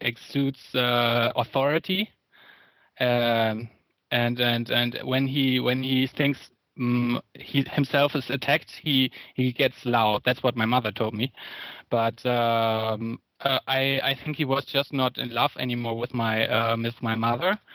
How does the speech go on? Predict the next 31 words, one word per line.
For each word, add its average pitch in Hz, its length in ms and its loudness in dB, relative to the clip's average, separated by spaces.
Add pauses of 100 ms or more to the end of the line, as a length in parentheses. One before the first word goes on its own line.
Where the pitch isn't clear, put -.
(240)
I 131 160 2
was, 127 260 0 (140)
uh, 123 380 2
a, 123 160 0 (320)
I 143 80 2
was 139 200 0 (180)
born 139 520 2
before 135 420 -2
they 127 160 2
married, 127 420 2
and 127 140 0
they 127 100 -2
married, 135 400 2
I - 80 2
think, 135 260 -2
because 135 320 -2
they 120 80 0
felt 123 280 0
responsible. 135 600 -2
If 120 120 -2
you 123 60 0
get 117 160 2
a 113 40 -2
baby, 117 320 -2
you 113 100 2
have 113 100 -2
to - 80 -6
marry. 123 420 2 (600)
And 120 120 2
so 127 360 2
he 123 500 2